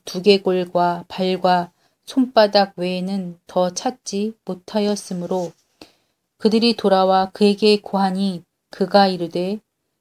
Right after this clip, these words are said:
이것은 주께서 자신의 종 디셉 사람 엘리야를 통해 이르신 말씀이라. 이르시기를 예스레엘에 속한 그 상속물 땅에서 개들이 이세벨의 살을 먹을지니라.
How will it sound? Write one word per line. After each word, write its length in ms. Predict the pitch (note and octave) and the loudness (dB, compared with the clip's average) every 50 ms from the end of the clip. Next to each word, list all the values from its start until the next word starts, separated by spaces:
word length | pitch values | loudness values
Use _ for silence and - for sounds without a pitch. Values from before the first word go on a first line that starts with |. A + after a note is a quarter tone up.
| _ | _
이것은 720 | - F#3 F#3 F#3 G3+ F#3+ G3 - A3 G#3 G3 F3+ F3 F3 - | -8 -4 2 4 4 4 4 2 0 0 0 0 -4 -8 -12
주께서 520 | - - - - G#3 G3 - G3+ F#3+ F#3 | -14 -8 0 2 2 4 4 4 2 2
자신의 500 | F#3 - - G3+ - - A3 G#3+ G#3 G3 | 2 0 -2 0 0 2 2 2 2 0
종 320 | G3 G3 F#3+ G3 G3 G3 G3 - _ _ _ _ _ - | 0 -2 -4 -2 -4 -4 -6 -10 _ _ _ _ _ -4
디셉 400 | - G#3 G#3 G3+ - A3 G#3 G#3+ | -2 0 0 4 4 4 4 4
사람 540 | - - G3+ F#3+ F#3+ F#3+ F#3+ F#3+ F#3+ G3 - _ | 2 0 2 2 4 2 2 0 -4 -6 -6 _
엘리야를 600 | F3+ F#3 G3 G3+ G#3 G#3 G#3+ G#3 G#3 G3+ G#3 G3+ | 0 2 4 4 6 6 6 6 6 6 4 0
통해 460 | G3+ - G#3 G3+ G3+ G3+ G3+ G3 - - | 0 -2 -2 0 2 2 0 0 -2 -4
이르신 520 | F#3 F#3+ G3 G#3 G3+ - - G#3+ G3+ G3 | -4 -2 0 2 2 2 2 2 2 2
말씀이라. 840 | F#3+ F3 F3 F3+ F3+ - - G3 F#3 F3+ F3 E3+ E3+ E3+ E3 E3+ - _ _ _ _ _ _ _ _ _ _ _ - | 2 0 0 0 -2 -4 -6 -4 -4 -4 -4 -4 -4 -6 -6 -10 -14 _ _ _ _ _ _ _ _ _ _ _ -4
이르시기를 760 | F#3+ F3+ G#3+ G3 - - F3+ F#3 F3+ - F#3 F#3 F#3+ G3 G#3 - _ _ _ _ _ _ _ _ _ _ - | 0 2 4 4 4 2 2 -2 -2 -2 -2 -2 -4 -6 -8 -12 _ _ _ _ _ _ _ _ _ _ 2
예스레엘에 680 | G3 G#3 G#3 - - A#3 G#3+ A#3 A3 G#3 G3+ G#3+ G#3 | 4 4 6 6 4 4 4 6 6 6 6 4 2
속한 540 | G3+ - A#3 A3 - - - G#3 G3+ G3+ G3 | 2 0 -4 -6 -6 -6 -4 -4 -2 -4 -4
그 180 | - - G#3 G3 | -4 -2 -2 -2
상속물 760 | G3 - B3+ B3+ B3+ B3 B3 - A#3+ A3+ A3 G#3+ G#3 G#3 G3+ | -2 -2 -2 0 0 0 0 -2 -2 0 0 0 0 -2 -2
땅에서 720 | - - A3 G#3+ G#3 G3 F#3+ G3 - G3+ F#3+ F#3 F3+ F3+ - _ _ _ _ _ - | 0 0 0 0 0 -2 -4 -2 -2 0 0 0 -2 -8 -14 _ _ _ _ _ -6
개들이 520 | - - F#3+ F#3 F#3+ F#3+ F#3 F#3+ F#3+ F#3+ F#3 - | 0 0 0 0 0 -2 -4 -2 -4 -4 -6 -8
이세벨의 540 | F#3+ - - A#3+ A3 G#3+ G#3 G3+ G#3 G#3 G3+ | -8 0 2 4 4 4 4 4 4 4 2
살을 460 | - - A#3+ A3+ A3+ A3 A3+ A3 G3+ | 2 -2 -2 0 2 2 2 0 0
먹을지니라. 1200 | F3+ F3+ F3+ F3 F3+ G3+ G3+ F#3+ F#3+ - _ _ _ - - F3 F3 E3+ E3+ D#3+ E3 E3 E3 E3 | 0 -2 -2 0 0 0 0 0 -2 -8 _ _ _ -10 -8 -8 -8 -8 -10 -10 -12 -12 -12 -14